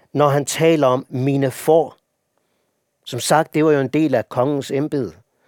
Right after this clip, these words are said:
Også at have omsorg, hyrdeomsorgen for folket. "Mine får hører mine røster. Jeg kender dem, og de følger mig." Der har vi altså det tredje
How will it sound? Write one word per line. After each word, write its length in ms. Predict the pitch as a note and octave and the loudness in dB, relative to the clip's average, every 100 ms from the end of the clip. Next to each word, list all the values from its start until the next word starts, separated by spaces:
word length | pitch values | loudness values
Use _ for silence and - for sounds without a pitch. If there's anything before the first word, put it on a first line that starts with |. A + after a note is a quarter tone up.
| _ - - | _ -20 -4
Også 240 | A#2 B2 C#3+ | -2 0 0
at 60 | |
have 140 | B2+ B2 | 2 2
omsorg, 540 | C3+ D3 C#3+ A2 D#2 | 0 -2 0 0 -4
hyrdeomsorgen 920 | - C#3+ D#3+ D3 A2+ - A#2+ G#2 F2 - | -4 0 2 2 -2 -4 -4 -4 -8 -10
for 120 | A2+ | -10
folket. 500 | - D#3 E3+ - - _ _ - - - - - | 2 4 4 -2 -16 _ _ -20 -20 -20 -14 -2
"Mine 340 | D3+ F3 F3+ | 2 2 2
får 440 | - E3 F3 D3+ | 0 4 4 4
hører 320 | A#2 B2+ C#3+ C#3 | 0 0 0 2
mine 320 | C3 B2+ A2+ | -2 -4 -2
røster. 500 | B2 C3 - G#2 F2 | -4 -4 -10 -16 -12
Jeg 180 | - A2+ | -8 -8
kender 300 | - D3+ E3 | -2 -2 -2
dem, 200 | C#3 G#2 - | -4 -8 -8
og 260 | A2 A2 | -10 -8
de 80 | A2 | -12
følger 540 | - - D#3 E3+ F#3 | -12 -4 -2 0 -2
mig." 280 | C3+ D#2 D#2+ _ - - _ _ _ _ | -4 -8 -14 _ -20 -20 _ _ _ _
Der 60 | A#2+ | -6
har 120 | D#3+ | -2
vi 100 | D#3+ | -2
altså 200 | C#3+ - | -4 -8
det 140 | A#2 | -14
tredje 440 | - - D3+ E3+ | -10 -6 -4 -6